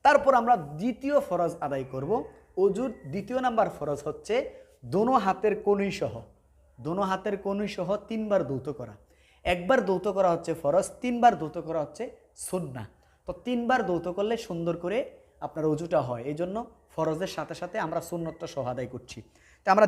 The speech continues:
দ্বিতীয় নাম্বার ফরজ কি? দোনো হাতের কনুই সহ তিনবার ধৌত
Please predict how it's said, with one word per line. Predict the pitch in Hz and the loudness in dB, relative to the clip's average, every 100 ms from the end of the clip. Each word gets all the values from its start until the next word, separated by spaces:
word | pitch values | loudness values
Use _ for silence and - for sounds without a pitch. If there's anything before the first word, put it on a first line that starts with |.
| 165 | 4
দ্বিতীয় | 226 254 254 | -2 -2 0
নাম্বার | 247 247 | 2 2
ফরজ | 202 220 208 - | 0 -2 -4 -4
কি? | 339 - - _ _ _ | -4 -4 -16 _ _ _
দোনো | 120 156 190 196 | -4 0 2 2
হাতের | 196 208 202 | 2 -2 0
কনুই | 214 208 208 | 0 -2 -2
সহ | 214 - | -6 -6
তিনবার | 185 175 220 - - - | -8 0 0 0 -8 -8
ধৌত | 143 131 | -6 -4